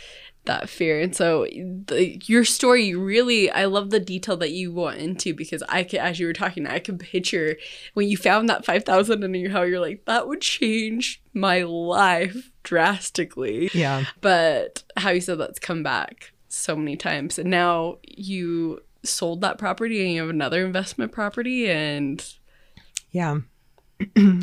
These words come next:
Speaker 2: When Todd told me the, that the podcast was called Idiot to Genius, I laughed and I thought,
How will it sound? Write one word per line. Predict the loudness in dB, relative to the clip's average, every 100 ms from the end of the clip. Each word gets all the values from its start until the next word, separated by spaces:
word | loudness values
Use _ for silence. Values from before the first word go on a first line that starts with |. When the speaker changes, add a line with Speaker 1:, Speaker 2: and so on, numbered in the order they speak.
| -4
Speaker 2:
When | 0 2
Todd | 4 4 4
told | 4 0
me | 2 0 -2 -6 _ _
the, | -6 -4 -6 _ -4
that | -2 -2
the |
podcast | -2 -2 0 -2 -2
was | -4 -4
called | -4 -6 -6
Idiot | -4 -4 -6
to | -4
Genius, | -2 -2 -2 -2 -2 -2 -4 -2
I | 2 2 0 -4 _ _
laughed | 0 2 2 0 -2
and | -2
I | -2
thought, | -2 -2 -2 -4